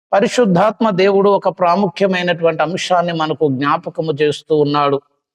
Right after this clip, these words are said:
భక్తి జీవితములో ప్రార్థన చేయుట, భక్తి జీవితములో విశ్వాసముతో గడుపుట, వాక్యాన్ని ధ్యానము చేయుట, ఆత్మ సంబంధమైన విషయాలలో ఏకాగ్రత కలిగి ఉండుట ఎంత ప్రాముఖ్యమో,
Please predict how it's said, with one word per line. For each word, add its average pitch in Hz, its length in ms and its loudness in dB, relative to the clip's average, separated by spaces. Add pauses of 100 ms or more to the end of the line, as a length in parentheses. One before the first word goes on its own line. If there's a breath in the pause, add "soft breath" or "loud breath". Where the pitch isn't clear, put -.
(480)
భక్తి 185 360 -4
జీవితములో 214 760 0
ప్రార్థన 185 680 0 (160)
చేయుట, 175 300 0 (420)
భక్తి 170 260 -2
జీవితములో 202 760 0
విశ్వాసముతో 185 1000 0
గడుపుట, 165 440 -2
వాక్యాన్ని 165 800 0
ధ్యానము 165 540 0 (140)
చేయుట, 165 240 0 (840)
ఆత్మ 214 380 0
సంబంధమైన 226 760 2
విషయాలలో 208 840 2
ఏకాగ్రత 202 720 0
కలిగి 190 380 0
ఉండుట 196 300 0
ఎంత 156 320 0
ప్రాముఖ్యమో, 180 880 0